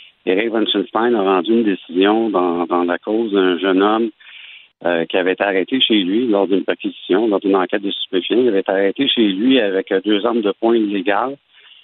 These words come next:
euh, dissimulées dans des sacs, euh, puis il avait été condamné, il a été condamné de trafic de drogue et possession d'armes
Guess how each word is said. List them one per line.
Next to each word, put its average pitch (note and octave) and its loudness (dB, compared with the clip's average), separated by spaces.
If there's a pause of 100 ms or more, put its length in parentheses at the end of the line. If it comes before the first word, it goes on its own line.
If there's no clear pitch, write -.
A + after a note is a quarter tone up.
(320)
euh, E2+ 2
dissimulées G2+ -2
dans G#2+ 2
des F#2 0
sacs, A2 -2 (380)
euh, F2 0 (100)
puis - -2
il - 2
avait F2+ 0
été F#2+ -4
condamné, G2 0 (200)
il F#2+ -4
a F2+ 0
été G2+ -6
condamné G#2 0
de - -14
trafic G2 -6
de G2+ 0
drogue G#2+ 0
et A2 0
possession G#2 -2
d'armes A2 -2